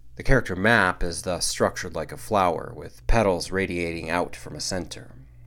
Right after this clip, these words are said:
That's one of several meanings borne by the film's title. There's an introduction that deals with a few stories of odd coincidences in history, and it's a bit of a fake-out. It teases us about the tone of the film, which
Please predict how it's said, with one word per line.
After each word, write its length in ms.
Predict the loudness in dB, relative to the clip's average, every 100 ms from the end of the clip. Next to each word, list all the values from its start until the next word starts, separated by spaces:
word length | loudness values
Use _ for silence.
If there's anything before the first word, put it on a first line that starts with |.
| -20 -20 -8
That's 200 | -6 -2
one 140 | 0 0
of 100 | -2
several 360 | 0 0 0
meanings 400 | -6 -8 -12 -14
borne 340 | -12 -8 -8 -10
by 100 | -14
the 100 | -14
film's 360 | -10 -10 -10
title. 400 | -8 -6 -6 -8 -16 -18 -20 -20 -20 -20 -20 -20 -20 -20 -20 -10
There's 160 | -2 2
an 60 |
introduction 680 | 2 4 4 4 0 -2 -2
that 240 | -2 -4 -4
deals 320 | -2 0 -2
with 140 | -6
a 40 | -10
few 600 | -6 -2 -2 -2 -6 -12 -18 -12
stories 640 | -10 0 4 4 2 -2
of 240 | -8 -10 -8
odd 300 | -2 0 0
coincidences 800 | 0 0 0 -6 -8 -10 -12 -12
in 100 | -14
history, 600 | -6 -2 -2 -4 -8 -10 -16 -20 -20 -20 -20 -18 -12
and 160 | -10
it's 160 | -8 -8
a 40 |
bit 220 | -4 -2
of 80 | -2
a 80 | -4
fake-out. 680 | -4 -2 -2 -2 -8 -8 -10
It 140 | -12 -12 -10 -10 -10 -14
teases 440 | -8 -2 0 0 -2
us 220 | -8 -8
about 260 | -8 -10 -12
the 60 |
tone 360 | 0 2 2 -2
of 100 | -8
the 80 | -14
film, 440 | -6 -4 -2 -6
which 300 | -10 -12 -14